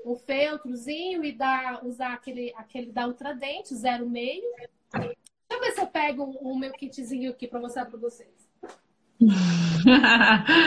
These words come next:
Speaker 2: É, tem uma pergunta aí falando sobre o silicone da Hiller. Eu já ouvi falar, mas eu ainda não testei. Não tenho experiência com ele. Paula, minha,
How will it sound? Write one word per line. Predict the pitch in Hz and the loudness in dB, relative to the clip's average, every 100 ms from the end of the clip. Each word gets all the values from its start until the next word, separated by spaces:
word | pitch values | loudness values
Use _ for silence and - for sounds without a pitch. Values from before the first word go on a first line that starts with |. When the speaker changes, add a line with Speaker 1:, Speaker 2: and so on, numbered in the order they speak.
| 302 269 254 233 - | 6 4 0 -4 -4
Speaker 2:
É, | 214 208 208 214 214 208 - | 4 6 8 8 8 6 4
tem | 254 247 | 8 10
uma | 262 | 10
pergunta | - 233 240 247 | 8 8 8 6
aí | 233 | 4
falando | 254 226 226 | 6 6 6
sobre | - 208 233 | 2 4 6
o | 226 220 214 | 8 8 6
silicone | 208 226 226 - 226 226 | 4 0 0 6 8 8
da | 202 196 | 8 8
Hiller. | 226 294 262 220 | 8 10 10 8
Eu | 233 | 6
já | 202 240 254 277 277 269 226 | 6 8 10 10 8 6 4
ouvi | 247 208 233 247 | 0 0 0 -2
falar, | - 233 226 226 240 | 4 6 6 6 6
mas | 240 240 | 4 6
eu | 247 | 6
ainda | 247 254 | 8 8
não | 254 | 8
testei. | 254 277 277 - 220 208 208 - _ _ - _ - | 6 4 4 4 6 6 2 -6 _ _ -20 _ 4
Não | 220 233 | 6 8
tenho | 254 240 | 8 6
experiência | - 254 233 226 226 240 | 6 6 8 6 4 2
com | 262 240 | 6 8
ele. | 233 208 202 202 208 202 - | 10 10 10 10 8 6 2
Paula, | 214 208 214 214 | 6 8 10 10
minha, | 208 208 214 | 8 8 4